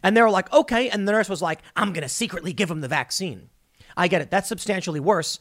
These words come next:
because saline is harmless and a vaccine is an actual medication.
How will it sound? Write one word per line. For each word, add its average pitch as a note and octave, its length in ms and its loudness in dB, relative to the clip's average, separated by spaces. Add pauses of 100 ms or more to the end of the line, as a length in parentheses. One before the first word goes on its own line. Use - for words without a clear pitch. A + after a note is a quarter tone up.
(220)
because F3+ 240 -2
saline E3+ 540 -2
is D3 400 -2 (180)
harmless D#3+ 600 0 (380)
and D#3 100 0
a E3+ 40 4
vaccine F3 320 0
is D3 80 -6
an C#3+ 80 -6
actual A#2+ 500 -8
medication. C#3+ 760 -4